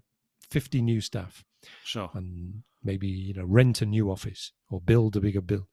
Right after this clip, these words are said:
Speaker 1: And you say, "Well, don't count your chickens."
Speaker 2: Mm.
Speaker 1: So maybe you shouldn't be hiring staff and giving them permanent contracts on the basis of something that hasn't happened yet.
Speaker 2: Sure.
Speaker 1: Maybe the new product is a disaster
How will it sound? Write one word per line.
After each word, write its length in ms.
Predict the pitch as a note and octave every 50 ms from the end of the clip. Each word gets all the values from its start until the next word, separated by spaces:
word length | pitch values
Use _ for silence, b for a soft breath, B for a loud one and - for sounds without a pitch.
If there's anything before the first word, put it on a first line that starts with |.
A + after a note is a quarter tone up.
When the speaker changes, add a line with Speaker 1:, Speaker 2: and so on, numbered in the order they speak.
| B B B B B -
Speaker 1:
And 80 | G#2
you 40 | F#2+
say, 160 | - - F#2+
"Well, 220 | F2+ G2+ A2 G2 F2
don't 260 | F2 A2+ A2+ A#2+ A2+
count 200 | - A2+ A2 G#2+
your 80 | G#2+ F2+
chickens." 520 | - - C3 C3 C3 E2+ E2 - - - _ _ _ _
Speaker 2:
Mm. 120 | C3+ C3 B2+
Speaker 1:
So 160 | A#2 G2+ F2+ F2 F#2+
maybe 200 | G2+ G#2 G2+ G#2+
you 40 | G#2
shouldn't 240 | - - A2 G#2+ G#2
be 80 | G#2+ F#2+
hiring 400 | F2 A2 A2 G#2+ G#2+ G#2 G2+ -
staff 340 | - - A2 G#2 - -
and 100 | G2 F#2+ F#2+
giving 280 | G#2 G2+ G2+ G2+ G2
them 360 | G2 G2 G2+ G2 F#2+ F#2+ G2+ - _ -
permanent 340 | A2 G#2 G#2 G#2 G2+ G2
contracts 500 | - - A2 G#2 G#2 - G2+ G2+ - - G2+
on 100 | G2 F#2+
the 60 | F#2+
basis 440 | F#2+ G#2 G#2 G2+ - - G2 - -
of 200 | G#2 F#2 F2 - B B B B B B B B _
something 380 | - - A2 G#2 - G#2+ G2
that 100 | G#2 G#2+
hasn't 300 | - A2+ G#2 - F#2+ F2
happened 340 | - C3+ C3 - G#2+ F#2+ F2+
yet. 260 | F2+ F2+ - - - B B B B
Speaker 2:
Sure. 300 | B B B2 G2 F2 -
Speaker 1:
Maybe 260 | G#2 G2+ G2+ G#2 G#2+
the 120 | F#2+ G2+ G#2
new 160 | G#2 G#2+ G2+
product 320 | - - G#2+ G#2 B2+ C3+
is 120 | A2 G2 F#2+
a 60 | F#2+
disaster 580 | E2+ F#2 F#2 F2+ B2 C#3 B2 - - - F#2